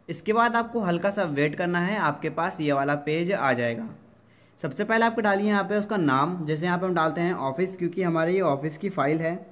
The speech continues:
तो हम इसको सेंड करेंगे दोस्तों के साथ। यहाँ पे आपकी Gmail आईडी होगी, सेव ऑप्शन पे आपको क्लिक करना है और यहाँ पे आपका जो फ़ोटो है वो सेव हो गया है आपकी Google Drive में।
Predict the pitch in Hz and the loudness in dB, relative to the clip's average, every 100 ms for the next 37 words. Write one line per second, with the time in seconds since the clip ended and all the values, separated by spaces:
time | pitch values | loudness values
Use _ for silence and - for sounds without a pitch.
0 | - - _ - 180 190 208 185 170 175 | -20 -20 _ -6 -4 -2 -4 0 2 2
1 | 175 180 180 160 151 165 180 180 185 190 | 2 0 0 -2 -2 -6 -4 -2 -4 -6
2 | - - _ _ _ _ _ _ _ - | -18 -20 _ _ _ _ _ _ _ -4
3 | 139 143 175 190 165 175 185 185 185 185 | 0 2 0 0 0 2 4 4 4 2
4 | 190 202 202 185 180 185 185 190 190 180 | 2 0 0 -2 0 0 0 -2 0 -2
5 | 175 - 165 165 180 175 175 202 170 143 | -4 -4 -4 -4 -2 0 0 0 0 -2
6 | 135 139 139 160 - - - - 151 151 | -2 -4 -4 -6 -8 -16 -20 -2 0 2
7 | 156 147 147 143 139 175 170 190 - - | 2 2 2 0 0 0 0 0 -6 -16
8 | - - 170 208 214 180 180 175 170 180 | -20 -8 -2 0 2 2 4 4 4 2
9 | 208 190 147 185 160 151 175 160 120 117 | 4 2 2 0 2 4 4 4 4 4
10 | 120 117 | 0 -2